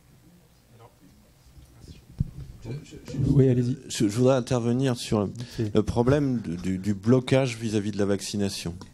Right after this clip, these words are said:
Speaker 2: Je ne sais pas en Belgique où on en est, mais en France, euh, il y a très clairement un blocage vis-à-vis de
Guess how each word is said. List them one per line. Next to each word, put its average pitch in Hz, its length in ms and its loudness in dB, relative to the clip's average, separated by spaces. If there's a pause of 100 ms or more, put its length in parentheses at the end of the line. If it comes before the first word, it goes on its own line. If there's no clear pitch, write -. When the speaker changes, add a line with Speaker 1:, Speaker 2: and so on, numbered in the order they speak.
(120)
Speaker 2:
Je 98 60 -8
ne 98 60 -4
sais 143 120 2
pas 170 140 2
en 147 80 2
Belgique 127 540 0
où 104 100 -4
on 107 100 0
en 104 160 0
est, 90 180 -2 (920)
mais 120 220 4
en 127 140 0
France, - 760 -2 (140)
euh, 98 140 4
il 80 80 -2
y 104 80 2
a 110 60 2
très 110 300 -4
clairement 139 460 -2
un 110 60 0
blocage 123 680 0
vis-à-vis 107 380 -4
de 98 60 -6